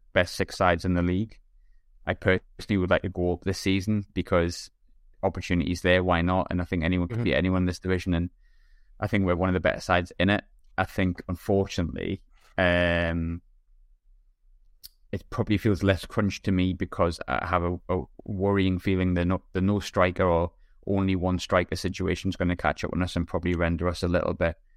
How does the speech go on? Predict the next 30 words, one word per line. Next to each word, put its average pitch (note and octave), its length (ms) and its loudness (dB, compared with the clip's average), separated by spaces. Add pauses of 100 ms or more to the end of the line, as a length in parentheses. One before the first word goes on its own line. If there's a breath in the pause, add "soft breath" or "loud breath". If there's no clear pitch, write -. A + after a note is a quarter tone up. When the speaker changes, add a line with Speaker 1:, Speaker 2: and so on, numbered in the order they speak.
(120)
Speaker 1:
fruitless - 480 -4
t-, - 120 -12
at - 140 -8
some F2 180 -2
point. F2 180 -2
But A2 80 4
if A#2 120 2
we C#3 60 2
win C#3 100 4
on A#2+ 100 2
Saturday, G2+ 320 2
yes, F#2+ 340 0
absolutely, F2+ 480 -2
massive G2 280 0
game, F2+ 260 0 (340 soft breath)
um, F#2 520 6
and F#2 220 2
we're F2+ 120 2
gonna F#2 160 0
go F2 120 0
up, - 160 -2
of G2+ 120 -6
course. G#2 280 -6 (140)
<laughs> - 540 -20
Speaker 2:
Gotcha. A#2 340 2
I G2 140 4
mean, B2 160 2
yeah, C3+ 220 4
I - 60 2
think - 220 -2